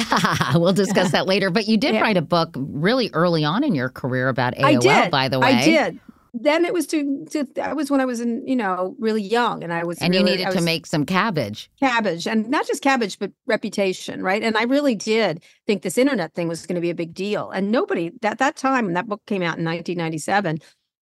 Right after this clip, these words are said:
Speaker 2: very few people were figuring this out. And so that was a different thing, 'cause I was there in Washington, sitting by myself and going, "This is, this is a big revolution, and people need to pay attention." So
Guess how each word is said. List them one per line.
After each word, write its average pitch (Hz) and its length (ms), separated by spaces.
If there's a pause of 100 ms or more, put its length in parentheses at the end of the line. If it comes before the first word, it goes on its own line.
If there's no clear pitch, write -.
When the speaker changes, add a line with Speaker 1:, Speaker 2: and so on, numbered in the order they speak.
Speaker 2:
very 254 320
few 180 180
people 180 380
were 147 160
figuring 156 420
this 147 160
out. 175 380
And 196 180
so 202 380 (400)
that 294 160
was 403 100
a 294 80
different 208 380
thing, 269 120
'cause 185 140
I 180 60
was 180 160
there 202 180
in 208 120
Washington, 175 600
sitting 196 320
by 175 140
myself 180 560
and 165 100
going, 156 320
"This 214 220
is, 240 160 (580)
this 220 300
is 175 260 (100)
a - 100
big 185 280
revolution, 180 720
and 151 280
people 202 260
need 180 140
to 170 80
pay 165 160
attention." 165 440 (440)
So 302 440